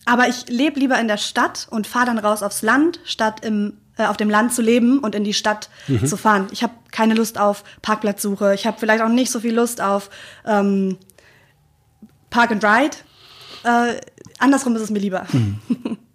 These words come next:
Speaker 2: Ja, ich verstehe das. Ich hab auch, äh, be-, glaub ich, so fünfundzwanzig Jahre in der Stadt gewohnt. Jetzt wohne ich auf dem Land.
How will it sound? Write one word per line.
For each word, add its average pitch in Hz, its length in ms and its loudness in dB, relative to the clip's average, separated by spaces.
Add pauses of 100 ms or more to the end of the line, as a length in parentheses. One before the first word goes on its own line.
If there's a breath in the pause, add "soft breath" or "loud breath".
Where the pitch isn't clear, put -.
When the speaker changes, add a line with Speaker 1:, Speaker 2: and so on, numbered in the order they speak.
(140)
Speaker 2:
Ja, 127 100 4
ich 131 120 2
verstehe 127 240 2
das. 104 160 0
Ich 117 40 0
hab 127 100 2
auch, 156 240 0
äh, 139 220 4
be-, 131 140 0
glaub 127 220 0
ich, 120 100 0
so - 80 -10
fünfundzwanzig 165 560 -2
Jahre 139 160 2
in 123 60 2
der 120 100 4
Stadt - 240 -2
gewohnt. 151 400 -2
Jetzt - 140 -6
wohne 127 100 2
ich 120 80 0
auf 117 120 -4
dem 117 80 0
Land. 117 280 -2